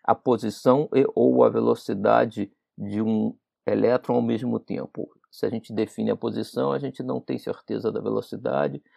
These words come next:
Se a gente define a velocidade com certeza, a gente não tem a certeza da posição em que o elétron está. Então, esses são alguns dos paradigmas, né, que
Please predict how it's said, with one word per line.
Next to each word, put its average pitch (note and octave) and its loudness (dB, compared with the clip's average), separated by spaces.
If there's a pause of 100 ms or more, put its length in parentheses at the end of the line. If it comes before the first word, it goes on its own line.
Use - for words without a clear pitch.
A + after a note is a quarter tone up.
(120)
Se - -6
a G2 -2
gente G#2+ -6
define G#2+ -4
a - -4
velocidade - -4
com A2 -10
certeza, - -6
a A#2+ -6
gente B2 -8
não B2 -6
tem B2 -4
a A#2+ -2
certeza - -8
da G#2 -6
posição A#2+ -6
em B2 -6
que A#2+ -8
o A#2 -2
elétron A#2 -4
está. - -6 (760)
Então, C3 4 (240)
esses C#3 0
são C3 2
alguns B2 0
dos A#2+ -6
paradigmas, A2 0
né, G#2+ -4
que - -8